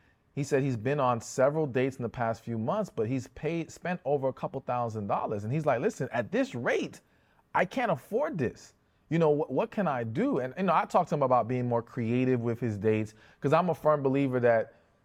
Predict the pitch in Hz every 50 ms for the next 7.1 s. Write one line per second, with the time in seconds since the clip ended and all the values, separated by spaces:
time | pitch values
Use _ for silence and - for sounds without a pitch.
0 | _ _ _ _ _ _ - 170 160 160 170 160 147 139 139 156 190 214 233 240
1 | 226 196 165 156 170 175 165 170 160 151 139 139 131 127 131 120 - - - 98
2 | 80 71 76 - _ _ _ _ _ _ _ _ - - - 165 160 147 123 120
3 | 120 131 135 131 - - _ - - - 196 190 196 190 190 - 190 185 190 190
4 | - _ - 127 123 120 123 120 117 117 _ _ _ _ _ _ _ - 123 113
5 | 139 160 156 - - 147 123 107 95 131 123 127 127 127 - - 123 120 117 -
6 | - 120 110 98 104 95 95 - - 67 - - - _ - 101 104 104 113 123
7 | 139 147